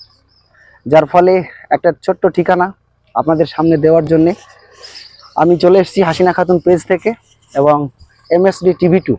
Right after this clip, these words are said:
YouTube চ্যানেলের পক্ষ থেকে। সঙ্গে আমি আলিফ ভাইয়ের কবিতা পেজ থেকে আলিফ মালিত্তা। আর আপনারা দেখছেন সেই প্রাকৃতিক সৌন্দর্য। আহ, দেখার মতো এখানে কিছুই নেই, just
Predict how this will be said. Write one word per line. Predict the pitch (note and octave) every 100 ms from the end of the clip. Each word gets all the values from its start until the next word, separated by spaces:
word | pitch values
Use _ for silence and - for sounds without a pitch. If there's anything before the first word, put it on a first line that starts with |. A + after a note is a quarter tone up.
| _ _ _ _ _ _ _ -
YouTube | F#3 G3+ F3+
চ্যানেলের | F3+ D#3 D#3 C#3+
পক্ষ | C3+ - D#3+
থেকে। | D3+ G3 A3+ _
সঙ্গে | - D3+ D3+
আমি | C#3+ D3+ D3 _ -
আলিফ | C#3 D3
ভাইয়ের | C#3+ D3
কবিতা | C#3+ C#3 D3+ D3
পেজ | C#3 C3+
থেকে | C#3+ D3
আলিফ | B2+ C#3 -
মালিত্তা। | C3+ C3+ C#3+ - C#3 _ _ - _ _ _ _ _ -
আর | - C#3+
আপনারা | C#3+ D3+ C#3
দেখছেন | D#3+ - G3 E3+
সেই | D#3
প্রাকৃতিক | C#3+ C#3+ C#3+ D#3 D#3+ -
সৌন্দর্য। | D#3 D#3 D#3+ D3 F3+ G3+ _ _ _ - - _ _ _ -
আহ, | C#3+ D3+ C#3+ -
দেখার | D#3 F3 A#3+ A3+
মতো | A3+ A#3
এখানে | A3+ A#3+ A3+
কিছুই | G3+ A#3 G#3+
নেই, | A3 C#4 _ _ _ _ _ _ _ -
just | D#3 F#3 F3+ -